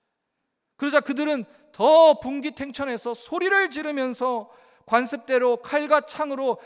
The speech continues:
자신의 몸을 자해하고 피를 내면서 그렇게 바알을 부릅니다. 저녁 제사 드릴 시간까지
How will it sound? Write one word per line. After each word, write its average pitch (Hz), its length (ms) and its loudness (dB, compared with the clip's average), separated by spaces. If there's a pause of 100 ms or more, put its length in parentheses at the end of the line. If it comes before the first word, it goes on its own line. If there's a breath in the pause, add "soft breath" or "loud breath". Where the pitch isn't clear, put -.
(160 loud breath)
자신의 262 460 -4
몸을 269 360 -4
자해하고 240 560 -2
피를 370 300 -4
내면서 196 680 -8 (1600)
그렇게 233 360 0
바알을 208 480 0
부릅니다. 185 480 -16 (920)
저녁 240 340 0
제사 233 300 0
드릴 240 240 -4
시간까지 226 760 -6